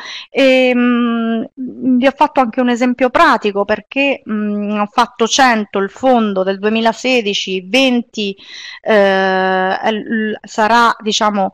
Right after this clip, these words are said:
ehm, sono fondo dell'anno duemilaquindici che sono imputati nel duemilasedici perché li vado a liquidare nel duemilasedici, ottanta sarà la parte dell'accessorio che è esigibile nel duemilasedici, i venti che vado a liquidare nel duemiladiciassette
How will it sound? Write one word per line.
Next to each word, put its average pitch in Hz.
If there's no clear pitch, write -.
ehm, 196
sono 226
fondo 240
dell'anno 214
duemilaquindici 220
che 196
sono 202
imputati 196
nel 185
duemilasedici 190
perché 190
li 196
vado 214
a 208
liquidare 226
nel 185
duemilasedici, 196
ottanta 240
sarà 196
la 196
parte 202
dell'accessorio 196
che 190
è 185
esigibile 190
nel 196
duemilasedici, 277
i -
venti 214
che 233
vado 202
a 202
liquidare 277
nel 202
duemiladiciassette 285